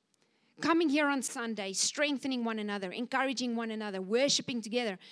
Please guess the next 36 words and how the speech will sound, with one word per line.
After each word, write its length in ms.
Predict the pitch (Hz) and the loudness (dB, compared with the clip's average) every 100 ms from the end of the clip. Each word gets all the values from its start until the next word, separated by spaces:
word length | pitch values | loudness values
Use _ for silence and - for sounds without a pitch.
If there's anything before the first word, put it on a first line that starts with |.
| - | -12
and 120 | 208 214 | -2 0
then 120 | 208 | 2
going 340 | 226 240 233 | 2 2 2
back 260 | 196 214 208 | 0 -2 -2
out 240 | 220 208 202 | -4 -4 -4
for 140 | 208 | -4
another 280 | 190 190 190 | -4 -4 -4
seven 320 | - 185 180 | -4 -4 -8
days, 440 | 175 185 226 - - - | -8 -12 -16 -20 -20 -18
six 300 | - 208 - | -16 -14 -14
days. 400 | - - - - _ _ _ _ _ _ _ _ _ _ - | -12 -14 -16 -20 _ _ _ _ _ _ _ _ _ _ -2
And 100 | 262 | 2
we 80 | |
want 220 | 311 339 330 | 4 4 4
to 80 | |
encourage 400 | 349 294 294 277 | 2 2 0 2
you. 100 | 269 | -2
We've 120 | 262 - | -2 -2
sent 260 | 330 320 | 0 0
a 40 | - | 0
P 140 | 294 | 0
D 140 | 294 233 | 0 0
F. 240 | 262 247 | 0 0
We've 160 | 254 269 | -6 -6
explained 460 | 247 - 277 269 | -8 -6 -2 0
different 280 | 262 269 269 | 0 -2 -4
types 320 | 285 277 - | -2 -2 -2
of 80 | 269 | -6
fasts, 600 | - 247 254 254 - - - - - | -2 0 0 0 -6 -10 -14 -14 -4
different 300 | 277 285 254 | -2 2 4
motives, 540 | 240 254 262 254 - - - | 6 6 6 4 0 -4 -12
how 140 | - | -4
you 120 | 285 294 | -4 -2
can 160 | 285 | -4
get 160 | 269 - | -6 -6
started, 640 | - 277 254 254 254 | -6 -2 0 0 -2